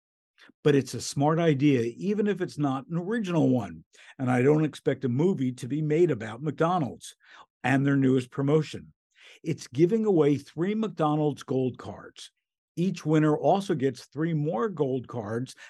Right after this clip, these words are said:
that they can gift to friends and relatives. Hey, if you need my address, winners, just text me. So these twelve Gold Cards give the winners free McDonald's meals up to ten dollars each,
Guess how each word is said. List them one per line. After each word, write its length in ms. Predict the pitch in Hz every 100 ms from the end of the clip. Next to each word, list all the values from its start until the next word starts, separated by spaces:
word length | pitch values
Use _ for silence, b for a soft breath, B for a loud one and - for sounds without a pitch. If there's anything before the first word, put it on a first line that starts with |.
| B
that 140 | 147
they 120 | 165 156
can 220 | 175 143
gift 320 | 131 139 -
to 80 | 143
friends 580 | - 135 131 135 147 135
and 160 | 151
relatives. 680 | 156 156 151 127 104 - - - _ _ _ -
Hey, 300 | 180 127 -
if 140 | -
you 80 | 147
need 200 | 156 185
my 240 | 160 151 156
address, 540 | 156 156 156 170 170
winners, 480 | 165 180 190 175 - _ -
just 220 | 180 175
text 320 | 156 131 -
me. 100 | 98 - _ _ B B B
So 400 | - 170 160 156
these 320 | 135 170 151
twelve 400 | - 202 226 190
Gold 320 | 127 185 208
Cards 540 | - 147 107 107 120 - B B _
give 260 | - 175 156
the 80 | 160
winners 500 | 143 156 156 143 131 -
free 240 | - 208 220
McDonald's 640 | 208 - 151 160 156 -
meals 480 | 143 135 107 120 127
up 140 | - 131
to 100 | -
ten 260 | - 147 147
dollars 440 | 143 135 127 -
each, 400 | 127 110 - -